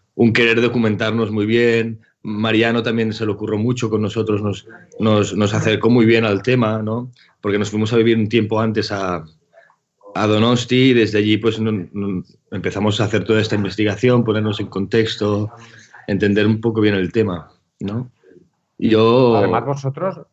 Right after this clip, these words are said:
Speaker 2: normalmente hacéis, eh, habéis hecho personajes y trabajos en series y, y películas contemporáneas, es decir, que no, que no hablan de una época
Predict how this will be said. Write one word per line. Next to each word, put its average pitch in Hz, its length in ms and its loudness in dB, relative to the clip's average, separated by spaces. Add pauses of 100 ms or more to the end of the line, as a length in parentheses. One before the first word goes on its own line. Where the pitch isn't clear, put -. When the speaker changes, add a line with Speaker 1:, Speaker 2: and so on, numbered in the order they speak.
Speaker 2:
normalmente 123 520 -2
hacéis, 147 400 -2
eh, 110 440 2
habéis 101 220 0
hecho 135 240 -10
personajes 120 580 -6
y 131 100 2
trabajos 104 460 0
en 104 120 -10
series 113 420 -8
y, 107 200 -6
y 113 140 -4
películas 123 520 -2
contemporáneas, 104 800 -2
es 95 80 -12
decir, 101 300 -12
que 95 80 -12
no, 104 260 -2
que 104 100 -6
no 107 160 0
hablan 117 280 2
de 113 40 0
una 113 160 0
época 107 480 -4